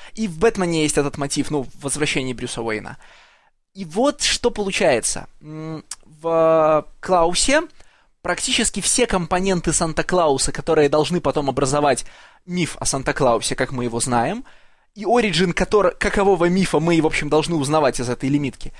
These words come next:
они уже существуют помимо героического гвардейца Клауса, м,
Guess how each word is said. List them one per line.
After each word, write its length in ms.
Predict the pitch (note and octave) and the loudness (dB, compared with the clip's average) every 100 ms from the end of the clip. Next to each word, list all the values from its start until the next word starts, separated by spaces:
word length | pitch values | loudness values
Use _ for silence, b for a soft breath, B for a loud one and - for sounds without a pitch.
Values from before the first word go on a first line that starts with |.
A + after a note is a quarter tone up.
| B B B - | B B B -4
они 240 | D#3 A#3 | -2 0
уже 240 | D4 A#3 A#3+ | 0 2 0
существуют 720 | A3 - G#3 - B3+ A#3+ - | 0 -2 -2 -2 0 0 0
помимо 600 | - G3+ A#3+ B3 E3+ A#2+ | -2 0 0 0 2 0
героического 640 | C#3+ D#3+ F3 D#3+ C#3+ D3 C3+ | 0 0 0 0 -4 -2 -2
гвардейца 480 | C#3 C3+ C#3 B2+ - | 0 0 0 2 0
Клауса, 640 | F3+ C4+ C4+ - C#3 A#2+ B B B B B _ | 2 2 2 0 0 -2 B B B B B _
м, 320 | F#3 F3+ | -10 -8